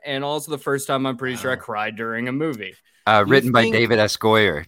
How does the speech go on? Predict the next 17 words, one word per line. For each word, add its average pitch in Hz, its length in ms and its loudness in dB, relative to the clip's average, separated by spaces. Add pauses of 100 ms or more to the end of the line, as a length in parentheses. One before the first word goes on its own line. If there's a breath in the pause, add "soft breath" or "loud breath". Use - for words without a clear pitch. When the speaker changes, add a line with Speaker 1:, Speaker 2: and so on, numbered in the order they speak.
Speaker 3:
Did 107 160 -2
Speaker 2:
Yeah. - 100 0
Speaker 3:
you 226 60 8
know 127 140 6
that? 143 260 2
Speaker 1:
<laughs> 233 680 6
Speaker 2:
Uh, - 0 -
that's, 202 360 2
that's 135 300 -4
actually 139 260 -6
where 123 120 -4
he 120 120 -6
got 110 200 -8
the 110 100 -10
idea 98 380 -12
for, 90 380 -16
uh, 85 280 -20